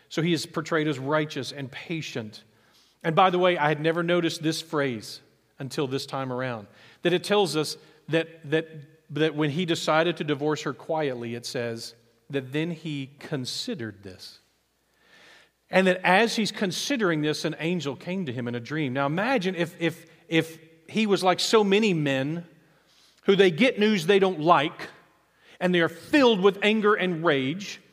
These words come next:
especially when they feel justified in it, right?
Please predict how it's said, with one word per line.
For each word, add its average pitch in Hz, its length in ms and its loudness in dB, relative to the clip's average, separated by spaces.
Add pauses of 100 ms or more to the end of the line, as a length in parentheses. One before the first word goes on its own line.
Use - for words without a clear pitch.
(140)
especially 220 440 2
when 196 120 4
they 175 100 4
feel 170 180 -2
justified 143 680 0
in 131 100 -2
it, 151 140 -6
right? 147 260 4